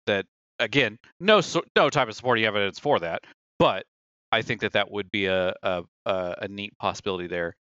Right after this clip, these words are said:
as well as the idea of, of having, um, Osiris in the tower as a mole or a, or a living bomb. Like,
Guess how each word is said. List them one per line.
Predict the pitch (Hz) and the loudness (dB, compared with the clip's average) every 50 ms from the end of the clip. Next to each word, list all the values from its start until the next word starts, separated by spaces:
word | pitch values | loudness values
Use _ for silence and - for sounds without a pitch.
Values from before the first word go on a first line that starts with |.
| _ _ | _ _
as | - 160 156 | 0 2 2
well | 165 214 233 | 2 0 0
as | 247 160 | 0 2
the | 143 131 120 | 2 4 4
idea | 110 107 117 113 110 107 | 4 2 2 2 2 2
of, | 107 101 - | 2 0 -4
of | - - 117 104 92 | 0 0 0 0 0
having, | - - 123 123 139 135 107 92 90 92 92 - _ _ _ _ _ _ _ _ - | 0 0 2 2 2 0 -2 -6 -8 -12 -16 -20 _ _ _ _ _ _ _ _ 0
um, | 123 113 107 101 101 98 95 95 - - | 2 2 2 2 0 -2 -4 -8 -8 -4
Osiris | - 113 110 - - 110 104 101 98 95 - - | -4 -4 -2 0 2 2 2 2 0 -2 -6 -4
in | - 120 117 127 | -4 -4 -2 -2
the | 117 | -4
tower | - 120 107 98 95 95 92 95 101 | -2 0 2 2 4 2 2 0 -2
as | 101 101 98 95 104 | -2 -4 -2 -2 -4
a | 101 | -4
mole | 107 113 113 107 101 98 95 92 92 - | 0 2 4 4 4 4 2 0 -2 -4
or | - 107 98 98 | -2 0 2 2
a, | 92 92 - _ | 2 0 -4 _
or | - 120 101 | -2 -2 0
a | 98 | 2
living | 98 110 113 120 113 107 - | 2 0 0 0 -2 0 2
bomb. | 101 101 117 117 98 87 90 | 2 4 4 4 2 0 -2
Like, | 92 90 87 90 - - - | -6 -6 -6 -6 -10 -16 -20